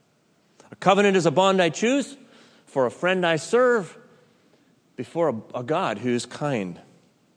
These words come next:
We see in verse eight, if you look deeper into the verse, this relationship is described as a sacred covenant. Uh, you may notice a footnote there if you're reading the N R S V that it's an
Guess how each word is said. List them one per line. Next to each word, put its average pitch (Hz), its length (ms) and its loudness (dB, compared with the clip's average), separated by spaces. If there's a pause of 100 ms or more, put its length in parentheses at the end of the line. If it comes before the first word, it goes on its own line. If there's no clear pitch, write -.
(840)
We 143 80 -2
see 175 280 0
in 151 120 2
verse 143 260 0
eight, 156 400 -2 (400)
if 113 80 -14
you 131 80 -2
look 131 400 -6
deeper 160 380 0
into 143 100 0
the 135 100 0
verse, 123 480 0 (640)
this - 400 -4
relationship 156 560 2
is 139 120 -4
described 147 540 0
as 135 220 0
a 139 140 -2
sacred - 800 -4 (400)
covenant. 107 520 -4 (800)
Uh, - 60 -10
you 147 260 -2
may 160 160 2
notice 165 300 2
a 147 60 0
footnote 156 500 0
there 131 260 2
if 131 100 -6
you're 127 100 -2
reading 135 240 -2
the 131 120 -8
N 127 160 -6
R 123 140 -2
S 120 180 -6
V 139 340 0
that 123 160 -2
it's 120 200 -4
an 101 100 -4